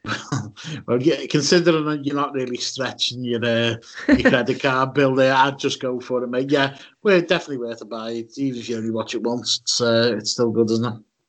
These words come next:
Speaker 2: Yeah, yeah, just, I don't know. I, I, I, I love R O H from, like, that, that, that period, like, two thousand two to about two thousand six, two thousand seven. Some great stuff on it, weren't there?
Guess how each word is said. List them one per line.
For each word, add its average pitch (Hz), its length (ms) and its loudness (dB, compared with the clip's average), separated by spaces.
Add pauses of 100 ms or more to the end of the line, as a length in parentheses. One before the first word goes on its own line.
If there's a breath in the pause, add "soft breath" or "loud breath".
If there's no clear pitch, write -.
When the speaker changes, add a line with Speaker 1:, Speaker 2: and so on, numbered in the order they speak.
(160)
Speaker 2:
Yeah, 151 340 6
yeah, 151 220 8
just, 160 260 -6
I 131 120 2
don't 135 140 -2
know. 117 60 2
I, 185 240 6
I, - 180 0 (120)
I, - 180 0 (220)
I 214 200 -8
love 185 300 0
R 139 280 2
O 127 140 -4
H 120 280 -4
from, 143 160 -4
like, 135 240 0
that, 160 200 -2 (260 soft breath)
that, - 260 2 (100)
that 208 220 -6
period, 160 460 2
like, 120 260 -10
two 147 200 -2
thousand 147 520 0
two 147 240 0
to 143 100 -6
about 135 240 0
two 143 220 0
thousand 139 480 0
six, - 340 -2
two 139 160 0
thousand 131 460 -2
seven. - 420 -2 (300 loud breath)
Some 185 280 6
great 143 380 6
stuff 147 340 -2
on 139 120 -4
it, 135 100 -4
weren't 139 240 -2
there? 131 240 -2